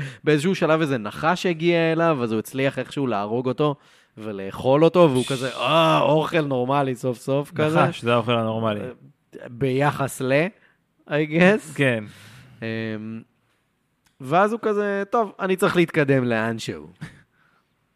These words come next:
Speaker 1: צריך למצוא אוכל, צריך איכשהו כאילו טיפה להחלים ולהתחזק כזה, והוא ניסה לעמוד, אבל הוא לא הצליח לעמוד.
Speaker 2: Hmm.
Speaker 1: והוא כזה, "טוב, אז מה עושים?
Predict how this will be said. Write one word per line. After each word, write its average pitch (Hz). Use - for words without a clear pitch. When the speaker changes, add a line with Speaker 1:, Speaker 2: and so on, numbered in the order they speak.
Speaker 1:
צריך 123
למצוא 127
אוכל, 120
צריך 101
איכשהו 104
כאילו 95
טיפה 104
להחלים 101
ולהתחזק 101
כזה, 170
והוא 110
ניסה 127
לעמוד, 160
אבל 113
הוא 131
לא 143
הצליח 117
לעמוד. 113
Speaker 2:
Hmm. 139
Speaker 1:
והוא 101
כזה, 117
"טוב, 262
אז 143
מה 160
עושים? 208